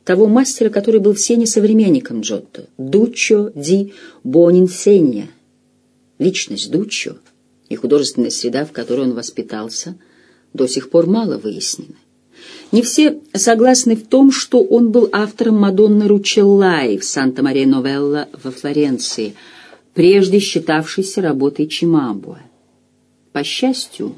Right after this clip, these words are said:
в опера «Дель Дуомо» в Сиене сохраняются многочисленные части подлинного и лучшего произведения Дуччо, его огромной иконы, служившей некогда главным алтарем Сиенского собора.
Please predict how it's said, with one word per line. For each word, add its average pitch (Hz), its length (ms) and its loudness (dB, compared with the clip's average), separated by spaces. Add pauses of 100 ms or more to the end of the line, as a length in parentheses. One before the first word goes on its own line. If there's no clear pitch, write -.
в 131 160 -4
опера 160 440 0
«Дель 135 280 -2
Дуомо» 160 640 4 (140)
в - 80 -20
Сиене 110 600 -6 (580)
сохраняются 214 640 0
многочисленные 208 640 -2
части 220 340 -4
подлинного 208 600 0
и 190 180 2
лучшего 202 540 0
произведения 113 640 -6
Дуччо, - 500 -10 (640)
его 147 140 -2
огромной 220 520 4
иконы, 175 760 2 (440)
служившей 143 580 -2
некогда 143 380 0
главным 139 480 0
алтарем 139 640 -4 (400)
Сиенского 127 600 -6
собора. 151 540 -6